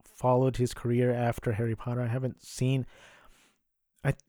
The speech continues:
I tried watching one with, where it was him and Jon Hamm. I think Jon Hamm was doing a, a British accent. I, I don't, I don't even know what it was called, but I'm glad that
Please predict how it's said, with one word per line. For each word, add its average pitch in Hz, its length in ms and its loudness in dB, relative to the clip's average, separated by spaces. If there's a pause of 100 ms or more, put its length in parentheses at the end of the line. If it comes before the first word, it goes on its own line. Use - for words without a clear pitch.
I 139 140 0
tried 180 420 2
watching 165 540 4
one 135 380 4
with, 123 240 4
where 127 240 2
it 131 120 4
was 127 180 2
him 151 540 0
and 123 220 -2
Jon 123 300 2
Hamm. 120 600 -2 (1900)
I - 80 -10
think 208 260 -6
Jon 156 320 -2
Hamm 147 320 -2
was 131 180 -2
doing 135 320 0
a, 107 120 -2 (120)
a 120 80 -12
British 135 480 2
accent. 135 540 -2 (140)
I, - 760 -18
I - 180 -18
don't, 135 220 -8 (160)
I 135 140 -8
don't 143 300 -4
even 127 180 0
know 120 100 0
what 117 140 0
it 117 60 0
was 107 120 -4
called, 117 380 -6
but 117 180 -2 (1600)
I'm 143 200 2
glad 143 360 6
that 127 300 4